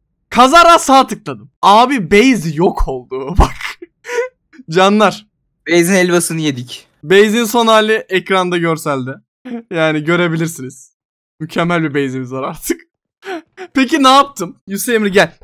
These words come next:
Speaker 1: Bak
Speaker 2: Oğlum
Speaker 1: bu
Speaker 2: nasıl
Speaker 1: sandık
Speaker 2: at-, ben geleyim. Ben nasıl geleyim oraya tam olarak şu an?
Speaker 1: Aşağı in. Merdivenlerle.
Speaker 2: Ha, öyle bir yer var. Ben orada da attın sandım.
Speaker 1: Şunları atabilirim artık. Atmışsaydım keşke, lazım olacak onlar.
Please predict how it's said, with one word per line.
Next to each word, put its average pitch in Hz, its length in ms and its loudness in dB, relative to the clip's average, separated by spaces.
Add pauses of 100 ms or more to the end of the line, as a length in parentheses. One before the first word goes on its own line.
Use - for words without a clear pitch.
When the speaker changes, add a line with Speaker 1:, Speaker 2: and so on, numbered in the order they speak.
(160)
Speaker 1:
Bak 165 220 0
Speaker 2:
Oğlum 131 160 -4
Speaker 1:
bu 143 100 2
Speaker 2:
nasıl 156 140 2
Speaker 1:
sandık 254 280 2
Speaker 2:
at-, 165 60 2
ben 170 80 -2
geleyim. 156 360 0
Ben 160 160 0
nasıl 185 200 -2
geleyim 180 280 -2
oraya 135 200 2
tam 123 140 -2
olarak 120 200 0
şu 143 140 -6
an? 147 140 -4 (300)
Speaker 1:
Aşağı 185 360 -4
in. 175 180 -8 (560)
Merdivenlerle. 147 680 -6 (260)
Speaker 2:
Ha, 98 260 -10 (200)
öyle 104 200 -14
bir 104 40 -10
yer 98 120 -8
var. 101 120 -10
Ben 120 60 -2
orada 127 280 -2
da 120 120 0 (280)
attın 120 280 -4
sandım. 98 400 -8
Speaker 1:
Şunları 262 340 -2
atabilirim 214 500 0
artık. 147 300 -2
Atmışsaydım 262 840 -2
keşke, 294 420 -6
lazım 262 340 0
olacak 196 320 -10
onlar. 208 360 -12